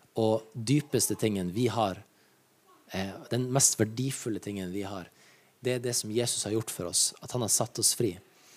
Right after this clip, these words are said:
Det er vi en forvalter av. De nyhetene. Våres vitnesbyrd om hvordan Jesus har møtt oss. Det er vi en forvalter av. Hvis du ser for deg at du, at du har din historie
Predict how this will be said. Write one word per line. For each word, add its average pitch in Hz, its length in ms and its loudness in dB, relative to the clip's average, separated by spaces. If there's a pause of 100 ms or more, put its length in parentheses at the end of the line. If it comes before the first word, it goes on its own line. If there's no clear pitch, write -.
(380)
Det 139 300 4
er 135 160 0
vi 139 160 4
en 107 100 -2
forvalter 113 540 -2
av. 98 220 -12 (300)
De 131 240 2
nyhetene. 131 600 6 (1200)
Våres 139 400 6
vitnesbyrd 123 680 0
om 110 100 -8
hvordan 110 380 -2
Jesus 127 340 2
har 110 80 -2
møtt 107 240 -6
oss. 104 200 -2 (960)
Det 135 140 6
er 143 80 4
vi 147 100 4
en 123 120 0
forvalter 120 520 -2
av. - 240 -14 (600)
Hvis 123 120 2
du 131 80 4
ser 156 200 6
for 160 120 6
deg 131 120 6
at - 100 0
du, 120 280 4 (220)
at 113 80 -4
du 131 120 2
har 127 320 6
din 131 200 4
historie 117 600 0